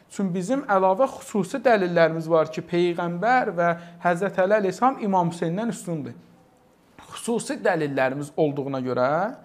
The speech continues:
həmin o xüsusi dəlillərə əsasən İm-, Həzrət Əli ilə Peyğəmbəri o hədisin ümumundan çıxardacağı, yəni elə bil hədisin mənası bu olar. Çünki burada yenə də dediyim kimi daha geniş istəmirəm ki, izah eləyim həmin o qaydalar. Öz qaydaları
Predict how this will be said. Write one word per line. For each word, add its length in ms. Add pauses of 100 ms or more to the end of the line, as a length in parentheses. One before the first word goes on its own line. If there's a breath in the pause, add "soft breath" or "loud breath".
(280 loud breath)
həmin 320
o 80
xüsusi 560
dəlillərə 640
əsasən 800 (260 loud breath)
İm-, 160 (140)
Həzrət 420
Əli 240
ilə 160
Peyğəmbəri 800 (500)
o 140 (160)
hədisin 500
ümumundan 560
çıxardacağı, 720
yəni 380 (420 loud breath)
elə 240
bil 140
hədisin 340
mənası 400
bu 140
olar. 180
Çünki 240
burada 380
yenə 320
də 80
dediyim 180
kimi 220
daha 260
geniş 320
istəmirəm 480
ki, 160
izah 240
eləyim 160
həmin 240
o 80
qaydalar. 480
Öz 80
qaydaları 480